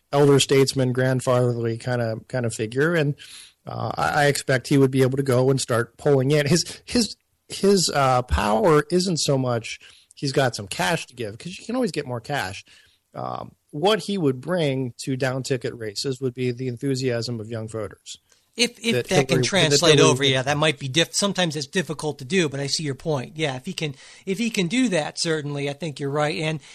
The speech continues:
Speaker 2: and I guess just having him appear at, uh,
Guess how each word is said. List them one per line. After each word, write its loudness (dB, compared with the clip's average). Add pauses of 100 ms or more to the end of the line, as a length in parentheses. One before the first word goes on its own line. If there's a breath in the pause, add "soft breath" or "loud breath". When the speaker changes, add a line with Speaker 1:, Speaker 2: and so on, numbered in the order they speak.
(160 loud breath)
Speaker 2:
and -6
I -2
guess -2
just -4
having -2
him -2
appear -2 (320 soft breath)
at, -2
uh, -4